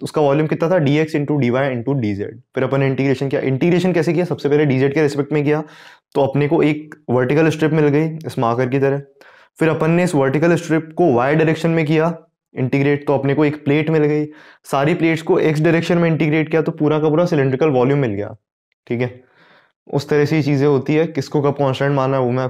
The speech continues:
एक्सप्लेन कर चुका हूँ आपको। ये इंटीग्रल जो है उसको अपन ने कैसे, कैसे इवैल्युएट किया था, आर माइनस एक्स की वैल्यू डाली थी अपन ने, आर sin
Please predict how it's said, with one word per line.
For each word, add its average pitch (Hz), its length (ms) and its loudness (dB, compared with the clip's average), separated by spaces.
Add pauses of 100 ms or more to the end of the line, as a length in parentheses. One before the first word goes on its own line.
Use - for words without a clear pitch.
(140)
एक्सप्लेन 127 320 -4
कर 131 140 -2
चुका 131 180 -2
हूँ 135 100 0
आपको। 160 360 -8 (380)
ये 143 160 0
इंटीग्रल 156 400 2
जो 156 80 2
है 160 160 2
उसको 151 260 -2
अपन 151 120 0
ने 151 60 0
कैसे, 139 580 -2
कैसे 139 220 0
इवैल्युएट 139 400 2
किया 143 140 0
था, 156 120 0
आर 127 220 2
माइनस 139 240 0
एक्स 139 140 -4
की - 100 -6
वैल्यू 139 220 2
डाली 131 200 2
थी 143 80 -2
अपन 139 180 -2
ने, 160 60 -2
आर 120 220 2
sin 123 260 -4